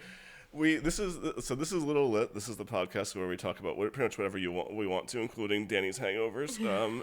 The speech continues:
Speaker 1: and I'm Andrew Climo.
Speaker 2: I'm Danny Burford. We already did this.
Speaker 1: Did we already do this? Fuck.
Speaker 2: Yeah.
Speaker 1: I, I, I glossed over it. A-, anyways, we, we, we went right into talking about hangovers,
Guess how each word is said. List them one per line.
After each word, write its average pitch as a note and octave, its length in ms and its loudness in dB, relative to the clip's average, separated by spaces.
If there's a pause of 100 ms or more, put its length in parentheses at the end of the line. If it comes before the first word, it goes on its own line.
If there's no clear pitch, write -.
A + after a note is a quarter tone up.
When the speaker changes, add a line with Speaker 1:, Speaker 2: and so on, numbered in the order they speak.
(140)
Speaker 1:
and G#2 220 4
I'm G2+ 160 4
Andrew F2+ 240 0
Climo. F2+ 400 -2 (520)
Speaker 2:
I'm G#3 120 0
Danny A3 220 0
Burford. A#3+ 280 -6
We F3 60 -10
already C4 160 -8
did D4+ 180 -12
this. - 240 -10 (380)
Speaker 1:
Did B2 80 -6
we C3 80 2
already C#3 140 2
do C#3+ 60 0
this? C#3+ 200 -4
Fuck. - 200 -8 (100)
Speaker 2:
Yeah. D2+ 80 0
Speaker 1:
I, C#2+ 280 0
I, C#2+ 120 -4
I - 160 -12
glossed - 260 -6
over B1+ 200 -6
it. A1+ 80 -8 (100)
A-, G#2 240 2
anyways, F#2+ 400 0
we, G#2 140 -4
we, A#2+ 120 -4
we A#2 200 0
went G#2 200 2
right G2 80 0
into E2 140 -4
talking F2 300 -2
about D#2 120 -4
hangovers, F2+ 420 -2